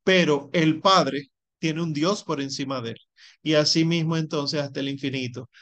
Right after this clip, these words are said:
Hay un Dios de un Dios, de un Dios, de un Dios, de un Dios, de un Dios, de un Dios, etcétera.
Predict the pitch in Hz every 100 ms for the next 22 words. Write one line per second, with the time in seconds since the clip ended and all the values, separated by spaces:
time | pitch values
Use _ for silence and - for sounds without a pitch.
0 | _ 143 147 156 147 143 170 208 190 160
1 | 160 156 160 170 185 175 151 143 147 156
2 | 170 156 143 147 156 151 147 139 151 156
3 | 151 135 151 156 160 156 151 160 131 -
4 | 131 127 156 254